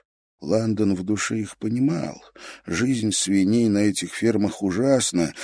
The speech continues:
и чем большему количеству людей удастся продержаться на бобовых гамбургерах, тем лучше. Понимал, но жалел. Посвятить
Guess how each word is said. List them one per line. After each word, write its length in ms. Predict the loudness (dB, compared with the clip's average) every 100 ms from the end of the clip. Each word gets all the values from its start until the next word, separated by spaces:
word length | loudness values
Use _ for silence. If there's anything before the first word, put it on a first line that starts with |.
| -8 0
и 100 | 2
чем 320 | 4 4 4
большему 560 | 6 6 4 2 0
количеству 640 | 2 2 2 2 -2 0 2
людей 360 | 2 4 4
удастся 440 | 4 2 2 -4 -4
продержаться 800 | -2 2 4 4 2 2 0 2
на 140 | 2
бобовых 800 | 6 4 6 6 6 4 0 -2
гамбургерах, 800 | 2 4 4 0 -2 -2 -2 -2
тем 240 | -2 0 2
лучше. 680 | 0 -2 -2 -6 -8 -10 -14 -16 -16 -18 -12
Понимал, 720 | -8 -2 2 4 4 0 -16 _ _ _ _ _ _ -10
но 140 | -4
жалел. 760 | -2 0 2 2 0 -2 -6 -14 _ _ _ _ _ _ _ _ -4
Посвятить 680 | -2 0 -2 0 -4 -6